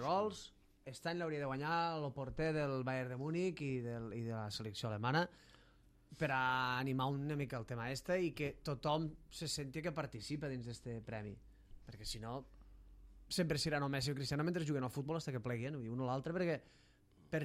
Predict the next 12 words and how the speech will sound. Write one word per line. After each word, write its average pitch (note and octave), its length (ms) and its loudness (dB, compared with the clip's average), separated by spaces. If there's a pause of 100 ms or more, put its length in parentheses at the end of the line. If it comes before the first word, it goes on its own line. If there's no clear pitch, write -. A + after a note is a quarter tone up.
nivell D#3 320 6
futbolístic D3+ 480 6
són G#3 160 4
millors, D#3+ 400 6
però C#3 160 2
la B2 80 -4
temporada B2+ 320 2
de D3 80 2
Messi C#3+ 260 0
de C#3+ 60 4
l'any C#3 160 2
passat D3+ 320 6